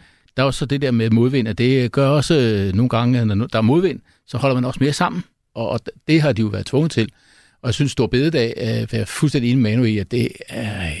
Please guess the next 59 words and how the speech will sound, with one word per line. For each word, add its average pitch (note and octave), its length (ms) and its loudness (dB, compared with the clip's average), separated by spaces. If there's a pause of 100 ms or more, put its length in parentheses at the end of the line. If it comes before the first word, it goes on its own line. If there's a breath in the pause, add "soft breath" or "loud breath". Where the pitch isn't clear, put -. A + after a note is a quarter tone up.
(720 loud breath)
det B2 80 2
er A2+ 40 2
en G2+ 160 -6
rigtig A#2 220 -2
dårlig F#2+ 240 -4
sag, - 240 -4
og A2+ 100 0
jeg A2+ 100 2
forstår G2+ 280 -2
heller C3 200 0
ikke, - 220 -8 (340)
at - 140 -6
de G2 80 2
holdt F#2+ 220 -2
så - 100 -6
meget G2 260 -2
på - 100 -10
den. F#2 140 -6 (160)
Altså, F#2 180 -4 (360 soft breath)
de A#2 60 -2
kunne B2 100 -4
godt B2 220 -4
være C3 80 2
kommet A#2 400 -4
rundt B2 240 0
om A2 140 -2
det C3 200 2 (340 soft breath)
ved B2 60 0
at G#2+ 60 -2
sige, A#2+ 160 2
"Nå, A2 160 0
men B2+ 80 -2
så D#3 180 -4 (180)
forhandler A#2 360 0
vi B2 100 0
der B2 140 2
om C3 80 0
at B2 60 -6
finde D#3+ 180 0
en D#3 60 2
anden A3 160 4
løsning, G#2 340 -2
der G#2 80 -2
giver G#2 220 -4
den G2+ 220 0 (600 soft breath)
s-, - 140 -8 (480)
øgede, A2+ 420 4
det A#2 120 0
øgede A2+ 200 4
arbejdsudbud," G#2+ 640 2
og A2 80 -2
det G#2 100 -2
kunne A#2 120 2
man G#2 100 0
sagtens - 360 -4
have F#2 180 0 (420)
fundet G#2 260 2
ud A#2+ 160 2
af. A2 260 -2